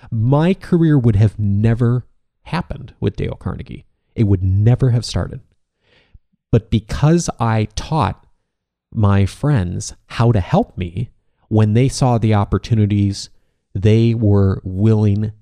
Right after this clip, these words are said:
to help, but they also knew how to help. And that's the thing a lot of times is we get in these tough situations in life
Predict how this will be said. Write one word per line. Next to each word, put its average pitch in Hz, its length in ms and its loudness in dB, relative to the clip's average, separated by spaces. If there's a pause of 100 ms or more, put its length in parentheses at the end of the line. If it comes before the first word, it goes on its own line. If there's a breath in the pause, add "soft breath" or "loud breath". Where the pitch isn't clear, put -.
(140)
to - 80 -2
help, 95 280 0
but 95 160 0
they 95 120 -2
also 92 280 -4
knew 90 300 -4
how 90 260 -2
to 85 60 0
help. 80 320 -10 (360 soft breath)
And 190 120 2
that's 269 160 2
the 226 140 2
thing 269 200 0
a 233 40 2
lot 110 200 4
of 98 60 2
times 107 340 0
is - 160 -2
we 135 80 2
get 170 200 2
in 240 100 2
these - 180 0
tough 160 200 -2
situations 110 760 0
in 95 80 2
life 90 340 0